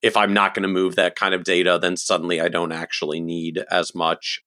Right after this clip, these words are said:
in there, and suddenly non, non-advisor industry specific C R Ms become more viable.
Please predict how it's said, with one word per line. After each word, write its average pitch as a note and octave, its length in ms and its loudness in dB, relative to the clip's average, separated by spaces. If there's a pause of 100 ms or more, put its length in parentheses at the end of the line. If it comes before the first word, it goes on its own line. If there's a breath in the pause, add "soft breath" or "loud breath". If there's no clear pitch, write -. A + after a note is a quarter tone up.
(180)
in C#3 240 4
there, F#2+ 500 4
and F#2+ 180 0
suddenly F#2 400 0
non, F2+ 720 2
non-advisor G#2 760 2
industry F#2+ 420 -2
specific - 560 -6
C - 200 -4
R E2+ 300 0
Ms D#2 300 -12 (340)
become F#2+ 440 0
more E2 440 -4
viable. - 580 -10